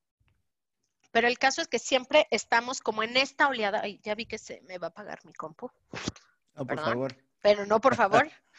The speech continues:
Speaker 2: No.
Speaker 1: Así como esa alerta roja sí me hizo
Speaker 2: Sí.
Speaker 1: entrar, obviamente, en estrés.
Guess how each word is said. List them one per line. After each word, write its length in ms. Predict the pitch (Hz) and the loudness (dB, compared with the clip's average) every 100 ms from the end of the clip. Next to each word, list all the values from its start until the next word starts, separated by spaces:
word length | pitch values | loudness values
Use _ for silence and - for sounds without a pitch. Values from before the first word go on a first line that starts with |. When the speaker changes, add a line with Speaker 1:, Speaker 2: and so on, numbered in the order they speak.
| 262 - - | -8 -8 -2
Speaker 2:
No. 120 | 170 - 208 | 0 2 2
Speaker 1:
Así 260 | 190 - - | 2 2 -2
como 260 | 233 214 - - | -2 -6 -8 -2
esa 280 | 226 226 262 | 0 4 4
alerta 360 | 240 240 233 | 4 4 4
roja 300 | 220 220 220 | 4 4 4
sí 180 | 220 233 | 0 -2
me 160 | 208 208 | -4 -4
hizo 160 | 196 | -2
Speaker 2:
Sí. 60 | 208 | -4
Speaker 1:
entrar, 400 | 190 190 180 185 - | -2 2 2 0 0
obviamente, 580 | 214 202 196 190 185 175 | 0 2 2 0 4 2
en 100 | 170 | 4
estrés. 500 | 165 214 208 254 | 0 4 4 4